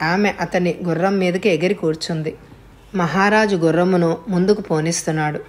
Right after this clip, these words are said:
"అయ్యయ్యో, అటుగాదు స్వామి, ఆ రాక్షసుడు అటు నుంచే వస్తున్నాడు." ఆపదలో ఉన్న ఆ స్త్రీ ఆవేదన పడింది. "రానీయమ్మ, నీకొచ్చిన భయమేమీ లేదు. ఆ రాక్షసుని శిరస్సు ఖండించడానికి నేను ఇటు వచ్చాను.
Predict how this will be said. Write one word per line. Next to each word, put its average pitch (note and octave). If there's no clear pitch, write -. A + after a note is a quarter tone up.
"అయ్యయ్యో, A3
అటుగాదు A3+
స్వామి, F3+
ఆ F#3+
రాక్షసుడు G#3
అటు D#3
నుంచే A3
వస్తున్నాడు." F3
ఆపదలో A3
ఉన్న G3
ఆ F3
స్త్రీ F#3+
ఆవేదన F3+
పడింది. D#3
"రానీయమ్మ, F#3
నీకొచ్చిన G3+
భయమేమీ F3
లేదు. E3+
ఆ F#3
రాక్షసుని G#3
శిరస్సు G#3
ఖండించడానికి F3+
నేను G#3+
ఇటు F3+
వచ్చాను. E3